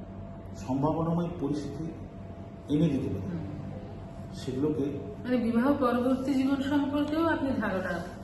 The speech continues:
Speaker 2: দিতে পারবেন তাদেরকে,
Speaker 1: হ্যাঁ।
Speaker 2: বা, আহ, একটা সঠিক, আহ, পথ দেখাবেন।
Speaker 1: হুম।
Speaker 2: মানে সত্যি এটা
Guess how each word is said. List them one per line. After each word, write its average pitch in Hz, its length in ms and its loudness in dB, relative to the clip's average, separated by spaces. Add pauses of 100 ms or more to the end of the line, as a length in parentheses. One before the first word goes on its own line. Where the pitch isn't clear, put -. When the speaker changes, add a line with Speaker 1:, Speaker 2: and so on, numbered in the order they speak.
(140)
Speaker 2:
দিতে 196 180 0
পারবেন - 420 -4
তাদেরকে, 139 220 -2
Speaker 1:
হ্যাঁ। 110 300 2
Speaker 2:
বা, 226 200 4
আহ, - 760 -2
একটা 208 160 -4
সঠিক, 214 420 0
আহ, 180 420 -4
পথ 196 280 0
দেখাবেন। - 420 -8
Speaker 1:
হুম। 98 240 -4 (1160)
Speaker 2:
মানে 180 240 -6
সত্যি 196 420 -6
এটা 185 460 -2